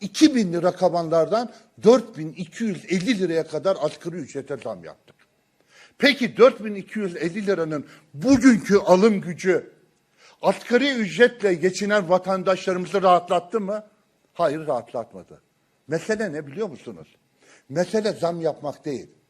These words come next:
Mesele o paranın alım gücünü güçlendirmek. Sağlık Bakanı ve doktorlara "Gidin buradan, terk edin burayı." diyen Recep Tayyip Erdoğan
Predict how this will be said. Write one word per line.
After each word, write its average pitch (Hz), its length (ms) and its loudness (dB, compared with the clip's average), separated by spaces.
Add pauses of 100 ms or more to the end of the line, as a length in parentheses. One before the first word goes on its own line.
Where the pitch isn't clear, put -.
(400)
Mesele 180 600 0 (280)
o 214 180 2
paranın 143 540 0
alım 156 440 -4
gücünü 139 480 -10 (240)
güçlendirmek. 95 920 -16 (1500)
Sağlık 196 640 2
Bakanı 170 540 -2 (840)
ve 170 300 2 (840)
doktorlara 208 680 4
"Gidin 180 640 2
buradan, 143 440 -4
terk - 320 4
edin 175 280 -2
burayı." 156 340 -4
diyen 185 420 0 (260)
Recep 180 420 -2
Tayyip 165 380 -4
Erdoğan 156 540 -2